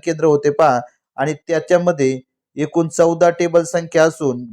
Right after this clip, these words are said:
वीस फेऱ्यामध्ये त्या ठिकाणी मतमोजणी, अ, पूर्ण होणार आहे. म्हणजे राहत्यामध्ये या ठिकाणी प्रभावती घोगरे आणि राधाकृष्ण विखे पाटील यांच्यामध्ये चुरशीची लढत होत आहे. पहा,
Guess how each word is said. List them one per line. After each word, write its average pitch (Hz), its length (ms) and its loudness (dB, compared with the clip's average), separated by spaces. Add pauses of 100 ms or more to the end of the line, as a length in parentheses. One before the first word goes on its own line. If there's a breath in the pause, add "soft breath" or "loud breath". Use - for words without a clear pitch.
(200)
वीस 170 300 -4
फेऱ्यामध्ये 156 500 2
त्या 160 180 0
ठिकाणी 156 380 -6
मतमोजणी, 160 840 -6 (300 soft breath)
अ, 139 260 4
पूर्ण 160 320 -2
होणार 139 280 4
आहे. 123 340 0 (560)
म्हणजे 160 360 0
राहत्यामध्ये 160 840 0 (140)
या 160 140 2
ठिकाणी 160 460 -4
प्रभावती 165 720 -2
घोगरे 151 540 0 (380)
आणि 156 420 -2
राधाकृष्ण 156 600 -2
विखे 165 320 -4
पाटील 156 400 0
यांच्यामध्ये 151 520 0
चुरशीची 160 680 0
लढत 151 220 6 (480)
होत 135 140 -2
आहे. 135 160 6
पहा, 120 280 0